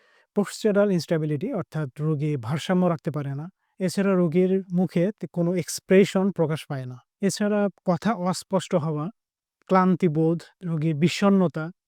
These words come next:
এগুলো, আহ, পাওয়া যায় পার্কিনসন ডিজিজে। রোগী দেখা যায় হাঁটার সময়, আহ, ছোট ছোট পা ফেলে হাঁটতে থাকে, তাড়াতাড়ি হাঁটতে পারে না, খুব ধীর গতিতে চলাফেরা করে। এই রোগের ফলে,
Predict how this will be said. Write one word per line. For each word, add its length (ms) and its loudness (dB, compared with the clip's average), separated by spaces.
এগুলো, 520 2
আহ, 300 -4
পাওয়া 220 4
যায় 280 -2
পার্কিনসন 460 -2
ডিজিজে। 420 -8
রোগী 260 4
দেখা 260 0
যায় 240 0
হাঁটার 280 -4
সময়, 460 -6
আহ, 500 -10
ছোট 220 -2
ছোট 220 2
পা 240 0
ফেলে 320 -2
হাঁটতে 280 -6
থাকে, 300 -14
তাড়াতাড়ি 380 2
হাঁটতে 280 -2
পারে 220 -4
না, 180 -8
খুব 240 0
ধীর 380 6
গতিতে 560 0
চলাফেরা 400 -4
করে। 220 -16
এই 140 4
রোগের 320 4
ফলে, 360 -4